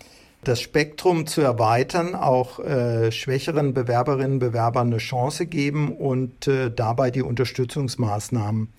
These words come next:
die zahlreichen Unterstützungsmaßnahmen auch zu nutzen. Den Jugendlichen würde ich erwe-, empfehlen, ins Wasser zu springen, was auszuprobieren, Praktika zu machen und dann sich auch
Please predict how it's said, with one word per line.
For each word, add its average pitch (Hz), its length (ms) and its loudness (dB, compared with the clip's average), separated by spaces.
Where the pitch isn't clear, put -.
die 117 80 -6
zahlreichen 117 640 0
Unterstützungsmaßnahmen 107 1500 -4
auch 92 280 -8
zu - 160 -2
nutzen. 120 560 0
Den 135 180 4
Jugendlichen 170 640 2
würde 143 200 4
ich 139 120 -2
erwe-, 135 380 0
empfehlen, 143 800 -2
ins 156 300 -2
Wasser 151 360 2
zu 165 140 -2
springen, 156 360 -2
was 135 160 -2
auszuprobieren, 147 1200 -4
Praktika 123 680 -4
zu - 140 -4
machen 120 440 0
und 127 320 -6
dann 117 300 0
sich 135 480 -4
auch 143 500 0